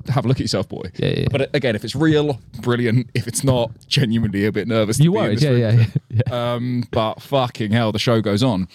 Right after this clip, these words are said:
Speaker 2: Yeah.
Speaker 1: Most frustrating thing in my career.
Speaker 2: Yeah.
Speaker 1: Odd bit. It's such a nothing.
Speaker 2: Go on.
Speaker 1: This is when I was a very unsuccessful child actor. I was about fifteen years old, and I was at, um, a, uh, audition for some fucking Nickelodeon show.
Speaker 2: Yeah.
Speaker 1: <sighs> I wanna condense this quickly,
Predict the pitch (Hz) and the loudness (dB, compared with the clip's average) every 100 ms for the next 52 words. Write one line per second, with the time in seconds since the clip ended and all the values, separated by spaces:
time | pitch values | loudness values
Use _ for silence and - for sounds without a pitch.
0 | - 85 - - _ _ _ - - 143 | -2 -2 -4 -18 _ _ _ -6 0 0
1 | 131 120 143 127 117 107 98 107 104 - | 0 -2 -2 0 0 0 0 0 0 2
2 | 104 85 - - 127 123 - 98 - - | 2 0 -6 -4 0 0 0 -2 -2 -4
3 | 143 120 117 113 - 92 110 - 107 143 | -4 2 2 0 0 -2 0 2 2 2
4 | 147 160 143 127 117 110 117 110 104 110 | 0 0 2 2 0 0 0 0 -4 -8
5 | 107 107 101 127 107 82 - - 67 - | -8 -8 -4 0 0 -2 -6 -6 -6 -6
6 | 92 - - 123 - 113 104 101 92 98 | -4 -4 -2 -4 -2 2 2 2 0 0
7 | 82 92 - - - 95 95 92 107 101 | 0 -4 -6 -20 -10 -2 -2 0 -2 -4
8 | 92 92 92 92 95 - 98 95 87 90 | -2 0 2 2 2 2 2 2 0 -2
9 | 90 92 98 104 - 101 92 90 - 98 | -4 -6 -6 -4 -4 -2 -4 -4 -4 -4
10 | 87 - 90 87 82 80 87 90 85 82 | -2 -2 -2 0 -2 -4 -2 0 2 2
11 | 98 98 92 82 55 - 55 - - - | 2 2 2 0 -2 -2 -2 -2 -4 0
12 | 113 87 101 _ _ _ _ _ _ _ | 0 0 -6 _ _ _ _ _ _ _
13 | _ _ - - - 110 113 107 113 117 | _ _ -18 -16 -14 -6 -4 -2 -2 -2
14 | 107 98 - - - 80 | -2 -6 -4 -6 -4 -6